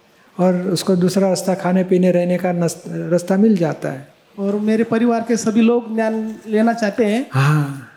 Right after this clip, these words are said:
Speaker 1: आए हैं क्या?
Speaker 2: नहीं, अभी नहीं आए।
Speaker 1: हाँ, तो पहले, और अकोला है ना, अभी प्रोग्राम होने वाला है हमारा, वो बाजू को,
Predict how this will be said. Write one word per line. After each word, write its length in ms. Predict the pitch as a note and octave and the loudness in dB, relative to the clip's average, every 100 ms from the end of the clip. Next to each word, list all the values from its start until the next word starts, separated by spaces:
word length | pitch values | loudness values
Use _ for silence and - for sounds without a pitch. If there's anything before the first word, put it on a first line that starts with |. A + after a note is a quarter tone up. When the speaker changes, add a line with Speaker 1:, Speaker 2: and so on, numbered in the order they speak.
| _ | _
Speaker 1:
आए 160 | C3+ F3 | 2 4
हैं 260 | A3+ A3+ | 4 4
क्या? 220 | F3 C#3+ A#2+ - | 2 -2 -4 -10
Speaker 2:
नहीं, 240 | G#3 A3 | -6 -4
अभी 200 | A3 G#3+ | -2 0
नहीं 160 | A3+ G3+ | 0 0
आए। 200 | F3 D#3+ - - - | -4 -8 -16 -20 -2
Speaker 1:
हाँ, 180 | E3 F#3+ | 2 2
तो 100 | F#3+ | 2
पहले, 520 | E3+ E3 F3 F3 D3+ - - - - | 2 4 4 2 -2 -8 -18 -20 -2
और 440 | E3+ F3+ D#3+ - - - - _ _ E3 | 2 2 2 -4 -14 -18 -20 _ _ -4
अकोला 440 | D#3+ F#3+ F#3 F#3 | 0 4 4 4
है 160 | F3+ A#3 | 4 4
ना, 420 | G3 D3+ D3 D#3 | 4 0 -2 0
अभी 280 | E3+ F3+ F3 | 2 2 0
प्रोग्राम 420 | F3+ F3 F#3 F#3 | 0 2 2 2
होने 220 | F3 F#3 | 2 2
वाला 240 | G3 G3 | 2 2
है 60 | F#3 | 0
हमारा, 260 | E3 D#3+ D#3 | 0 0 0
वो 100 | D3+ | 0
बाजू 320 | D#3 D3 D3+ | 0 0 -2
को, 200 | - | -4